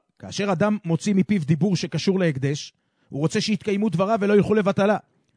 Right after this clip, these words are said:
ולכן אנחנו מפרשים את דבריו באופן שיהיה להקדש תועלת מדיבורו, גם אם הפירוש שניתן לדבריו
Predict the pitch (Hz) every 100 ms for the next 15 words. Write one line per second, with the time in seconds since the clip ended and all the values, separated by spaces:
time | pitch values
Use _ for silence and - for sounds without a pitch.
0 | _ _ - - 202 208 202 190 185 160
1 | 214 160 180 208 151 185 226 190 202 -
2 | 190 214 214 190 143 214 - 196 208 214
3 | 202 180 170 196 233 131 175 233 262 240
4 | 220 220 - 220 190 220 220 190 185 214
5 | 214